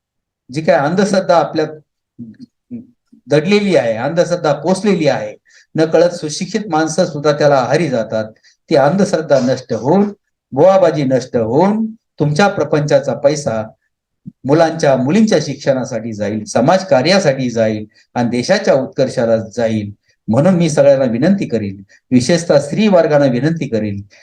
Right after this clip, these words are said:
की आपण स्त्री सम-, सावित्रीबाई आपण समजून घेतली पाहिजे आणि तशा अर्थाने स्त्रियांनी सामुदायिक प्रयत्न केला तर निश्चितपणे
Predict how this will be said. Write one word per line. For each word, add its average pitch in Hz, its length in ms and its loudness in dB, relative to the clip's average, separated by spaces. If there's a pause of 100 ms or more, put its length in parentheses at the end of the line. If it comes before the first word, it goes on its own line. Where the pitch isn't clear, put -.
(180)
की 151 60 4
आपण 131 280 2
स्त्री 156 320 -2
सम-, 123 360 0 (180)
सावित्रीबाई 135 880 2 (760)
आपण 135 240 2
समजून 143 440 2
घेतली 147 320 -2
पाहिजे 110 420 -2 (260)
आणि 123 140 -4 (100)
तशा 208 240 0
अर्थाने 131 480 0
स्त्रियांनी 123 640 0 (540)
सामुदायिक 214 600 2
प्रयत्न 160 300 0
केला 131 440 -2 (320)
तर 117 60 -2
निश्चितपणे 127 960 -2